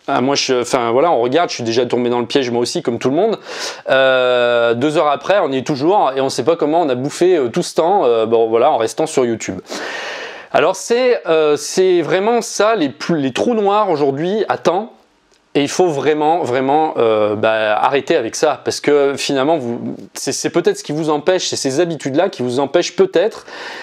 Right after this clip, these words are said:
d'accéder, euh, j'allais dire entre guillemets au bonheur, mais oui, en tout cas de vous en rapprocher et de faire les choses qui, euh, comptent vraiment pour vous.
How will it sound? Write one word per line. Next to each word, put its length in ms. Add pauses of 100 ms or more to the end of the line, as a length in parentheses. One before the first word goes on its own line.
(120)
d'accéder, 720
euh, 1200
j'allais 220
dire 180
entre 200
guillemets 220
au 80
bonheur, 380
mais 100
oui, 180
en 120
tout 100
cas 140
de 80
vous 160
en 20
rapprocher 640 (320)
et 60
de 60
faire 240
les 120
choses 280
qui, 480
euh, 280
comptent 400
vraiment 400
pour 180
vous. 160